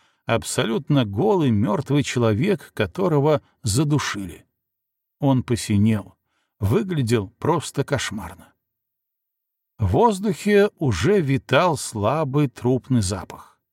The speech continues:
Я отчетливо различил, что вокруг горла погибшего была намотана толстая леска, на кончике которой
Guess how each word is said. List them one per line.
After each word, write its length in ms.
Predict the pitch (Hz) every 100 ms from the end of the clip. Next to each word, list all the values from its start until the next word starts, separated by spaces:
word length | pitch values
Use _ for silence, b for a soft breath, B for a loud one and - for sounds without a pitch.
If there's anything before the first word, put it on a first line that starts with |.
| _ _ _ _ _ _ _ _ _ _ _ -
Я 300 | 95 156 233
отчетливо 680 | 180 - 196 220 - 170 160
различил, 580 | 127 120 123 - 214 185
что 240 | - 139
вокруг 500 | 120 - 190 208 127
горла 440 | 98 156 202 160
погибшего 800 | 135 113 95 185 - - 160 156 B B B B
была 420 | 101 113 147 208
намотана 640 | 165 123 202 - 160 147
толстая 480 | - 185 147 - 156
леска, 580 | 131 101 - 92 - _ _ _
на 200 | 127 127
кончике 560 | - 175 165 - - 127
которой 520 | 120 - 208 160 139